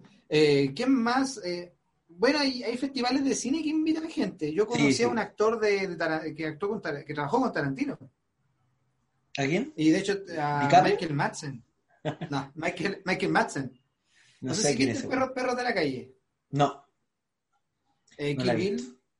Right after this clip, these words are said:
Speaker 2: Sí, Kill Bill, sí.
Speaker 1: Ya, el, el compadre que,
Speaker 2: Era un
Speaker 1: que
Speaker 2: árbol. Ah, sí.
Speaker 1: <laughs> el que vive en, en ca-, en una casa rodante.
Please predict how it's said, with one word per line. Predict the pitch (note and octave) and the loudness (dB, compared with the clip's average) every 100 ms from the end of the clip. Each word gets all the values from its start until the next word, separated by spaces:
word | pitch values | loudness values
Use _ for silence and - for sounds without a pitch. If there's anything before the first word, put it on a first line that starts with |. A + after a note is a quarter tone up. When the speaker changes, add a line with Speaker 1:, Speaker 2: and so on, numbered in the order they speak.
| _ _ _ | _ _ _
Speaker 2:
Sí, | - D#3 B2 | 0 2 2
Kill | C3+ C3+ | 0 -6
Bill, | C#3+ | -6
sí. | - - - - _ _ _ _ - - | -12 -18 -20 -20 _ _ _ _ -20 -18
Speaker 1:
Ya, | D3+ G#3+ | -4 0
el, | A3+ G#3 G#3 G3 G3+ | 2 2 0 -2 -6
el | G3+ | -4
compadre | G3+ A3+ A#3+ A#3 | -4 0 -2 0
que, | A3+ G#3 | -2 4
Speaker 2:
Era | F#3+ | 6
un | G#3 | 8
Speaker 1:
que | |
Speaker 2:
árbol. | A3 E3+ B2+ A2+ | 8 8 4 2
Ah, | - C#3 - | 2 2 2
sí. | G3 - - - D4+ D#3 G#3 F3 | 0 -2 -4 -4 -6 0 0 2
Speaker 1:
<laughs> | G#3+ D3 - - - - - | 0 -4 -12 -16 -20 -18 -4
el | E3+ | -2
que | D#3 | 0
vive | F#3+ A3+ A3+ A3+ G#3+ | 0 0 2 2 2
en, | G3+ G3 F#3+ F3+ F3 E3+ D#3+ D#3 D3 C3+ C3+ - - - _ _ | 0 -4 -4 -6 -6 -6 -4 -4 -4 -6 -10 -18 -20 -20 _ _
en | D3 | -4
ca-, | F3 | -4
en | F3+ | -2
una | G#3+ A#3 | -2 -2
casa | A3 C4 | 0 0
rodante. | G#3+ D#3 G3+ - A#2+ | 2 0 -2 -6 -10